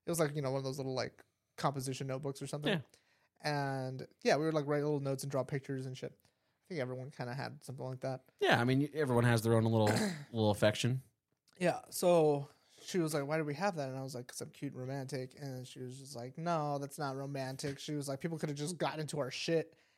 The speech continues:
Speaker 1: And, um, I was just like, "Whatever." I was like, I was like, "Agree
Speaker 2: Hey,
Speaker 1: to
Speaker 2: you
Speaker 1: disagree."
Speaker 2: messaged me.
Speaker 1: Yeah.
Speaker 2: Like, why are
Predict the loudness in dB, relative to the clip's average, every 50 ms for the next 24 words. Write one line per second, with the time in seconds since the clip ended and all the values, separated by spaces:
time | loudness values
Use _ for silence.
0 | _ _ _ -2 -2 0 0 0 -2 -4 -6 -6 -6 -4 -2 0 -2 -2 -4 -6
1 | -10 -14 -16 _ _ _ _ _ _ _ _ _ _ _ _ _ _ _ _ _
2 | _ _ _ _ -10 -8 -6 -6 -6 -6 -6 -6 -4 -2 0 0 0 -2 -4 -4
3 | -2 -2 -2 -2 -4 -2 0 4 4 6 6 6 6 4 4 6 8 8 8 8
4 | 8 4 4 6 8 10 10 10 8 8 8 8 10 10 10 10 10 10 8 6
5 | 6 6 8 8 8 10 8 8 6 10 12 12 12 12 12 12 12 12